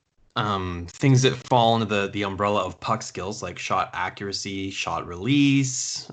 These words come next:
um, puck protection, giving a pass, receiving a pass. Um, what are some of the more important puck skills that you look for when you're scouting players?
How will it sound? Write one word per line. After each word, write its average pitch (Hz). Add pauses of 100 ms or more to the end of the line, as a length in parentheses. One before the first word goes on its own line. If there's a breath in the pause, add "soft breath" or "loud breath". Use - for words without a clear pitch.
um, 85
puck -
protection, 135 (420 loud breath)
giving 127
a 127
pass, 117
receiving 110
a 107
pass. 101 (180)
Um, 95
what 123
are 147
some 131
of 107
the 101 (220)
more 110
important 98 (140)
puck 113
skills 82
that 87
you 90
look 85
for 80
when 90
you're 85
scouting 85
players? -